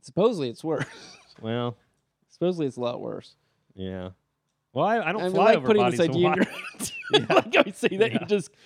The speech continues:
Speaker 1: stare
Speaker 2: Yeah.
Speaker 1: off into the middle
Speaker 2: Mm.
Speaker 1: distance there for a second.
Speaker 2: Mm. Yeah, it's just hurtling through darkness that I don't like. Now I sit, I sit in the window seat, and, uh, then I can see the
Speaker 1: But
Speaker 2: clouds.
Speaker 1: Yeah, but
Speaker 2: And
Speaker 1: you
Speaker 2: then
Speaker 1: go,
Speaker 2: it makes sense to me.
Speaker 1: you go to Disney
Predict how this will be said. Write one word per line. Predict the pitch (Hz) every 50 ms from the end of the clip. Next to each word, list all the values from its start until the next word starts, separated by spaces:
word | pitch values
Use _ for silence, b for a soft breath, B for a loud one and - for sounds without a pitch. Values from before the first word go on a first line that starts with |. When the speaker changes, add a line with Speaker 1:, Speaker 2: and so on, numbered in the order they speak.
| b b b
Speaker 1:
stare | - 127 123 165 170 165
Speaker 2:
Yeah. | 160
Speaker 1:
off | 165 -
into | 160 156 151
the | 147
middle | 143 139 139 143
Speaker 2:
Mm. | 139
Speaker 1:
distance | 139 131 131 127 131 -
there | - 139 131
for | 123 135 131
a | 131
second. | 160 143 139 147 143 143 135 131 123
Speaker 2:
Mm. | b b b b b b b b b b b b b b b b -
Yeah, | 131 139 135 123 107
it's | 113 123 117 -
just | - 156 139 -
hurtling | 156 160 147 147 143 135
through | - - 117
darkness | 95 101 98 107 101 98 82 - -
that | - 90
I | 87 85
don't | 87 87 85 90
like. | 90 87 - 110
Now | 127 139 160
I | 165
sit, | 147 - - 147 123
I | 113 107 107
sit | 104 - - 123
in | 113 107
the | 107 104
window | 113 147 180 214 233 240 247 254 294 285 _ _ _ _ _ _ _ _ _ _ _ _ _ _ _
seat, | - - 160 151 160 175 - - _ _ _ _ _ -
and, | 117 120 117 117 117 117 113 113 104 - - - _ _ -
uh, | 107 107 107 110 110 131
then | 139 156 151
I | 151
can | 147 - - 131
see | - - 170 151
the | 147 165
Speaker 1:
But | 180 -
Speaker 2:
clouds. | 359 349 294 285 185 120 95 _ - - - _ _ -
Speaker 1:
Yeah, | 311 302 294
but | 294 - -
Speaker 2:
And | 285 269
Speaker 1:
you |
Speaker 2:
then | - -
Speaker 1:
go, | 320 320
Speaker 2:
it |
makes | 226 196 185 -
sense | - 254 277 311 - -
to | - 135
me. | 107 95
Speaker 1:
you | 180 240
go | - 311 285 277
to | 214 -
Disney | 170 165 170 185 214 220 196 180 160 135 120 107 98 98 107